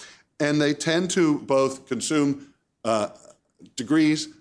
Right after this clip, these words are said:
where they go to a school that offers all sorts of things that are not directly about academics, and then many people pursue degrees that aren't necessarily useful to them or ultimately useful to society.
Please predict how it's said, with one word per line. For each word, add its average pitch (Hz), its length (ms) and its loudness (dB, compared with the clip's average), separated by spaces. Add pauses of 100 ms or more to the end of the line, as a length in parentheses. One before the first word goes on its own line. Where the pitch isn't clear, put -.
where 120 160 0
they 120 120 2
go 135 140 2
to 131 100 2
a 117 40 2
school 143 320 0
that 104 160 -2
offers 120 320 -2
all 143 220 -2
sorts 151 320 -4
of 135 60 -10
things 143 300 -4
that 98 140 -8
are 104 140 -4
not 113 400 -2
directly 139 420 -4
about 127 360 -4
academics, 135 580 -8 (240)
and 127 80 -2
then 135 140 2
many 151 180 0
people 156 300 -6
pursue 139 400 -4
degrees 131 480 -2
that 117 320 -2
aren't 131 260 -2
necessarily 107 760 -8 (260)
useful 127 400 0
to 107 160 -8
them 107 360 -2 (260)
or 190 380 2
ultimately 147 540 -2
useful 98 440 -6
to 90 260 -8
society. 131 580 -4